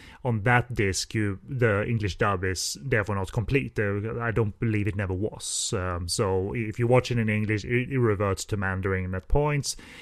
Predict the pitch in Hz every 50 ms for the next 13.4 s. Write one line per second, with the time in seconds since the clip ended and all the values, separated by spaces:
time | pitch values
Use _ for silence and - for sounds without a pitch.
0 | - - - 160 139 - 147 131 113 107 104 104 101 98 98 101 92 - - -
1 | 104 92 95 92 92 90 85 - 110 95 92 90 90 85 - 101 98 92 92 90
2 | 90 87 - 113 117 113 110 104 101 101 92 92 113 101 92 - - 117 101 87
3 | 95 92 92 90 - - - - - - - - - - 170 143 127 - 123 -
4 | 135 110 104 104 101 95 95 92 - - - - - - 117 101 90 90 90 90
5 | 82 - - - - - - 127 110 - 110 104 101 98 95 95 92 - 127 113
6 | 107 113 117 110 110 104 95 85 92 87 - - 104 95 92 92 92 90 87 87
7 | 82 76 - - - _ _ _ - - - - - 123 107 107 98 - - 120
8 | 113 101 92 92 92 92 92 - - 110 95 90 87 110 98 85 - 117 107 98
9 | 104 107 92 - 139 143 131 - 147 151 151 - - - - - - - - -
10 | - - - - _ - 123 120 117 113 113 113 113 107 110 120 123 120 113 123
11 | 131 123 117 120 127 - - 160 151 - - 147 120 110 - - 90 - 120 113
12 | 110 104 95 110 107 98 98 92 - 110 104 98 98 101 104 107 123 127 120 117
13 | 110 110 110 110 104 101 98 98